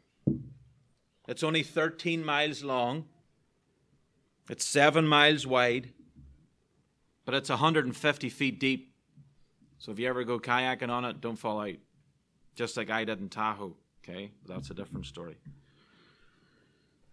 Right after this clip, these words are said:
The shoreline is six hundred and eighty feet below sea level.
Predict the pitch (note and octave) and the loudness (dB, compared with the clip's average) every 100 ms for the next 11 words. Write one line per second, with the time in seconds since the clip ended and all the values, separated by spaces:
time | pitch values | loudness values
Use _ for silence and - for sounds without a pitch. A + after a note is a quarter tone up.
0 | _ - D3+ - A3+ C4+ F#3+ E3+ E3+ E3 | _ 2 4 10 12 12 12 12 8 6
1 | - A3+ - G3+ G#3+ F#3 E3 D#3+ F#3 G3 | 6 6 6 4 6 6 4 4 6 6
2 | F3+ - G3+ G3+ G3+ - D#3+ E3+ D#3+ F3 | 4 2 4 4 4 4 8 8 6 6
3 | F3 D#3+ C#3+ A2+ | 8 8 8 4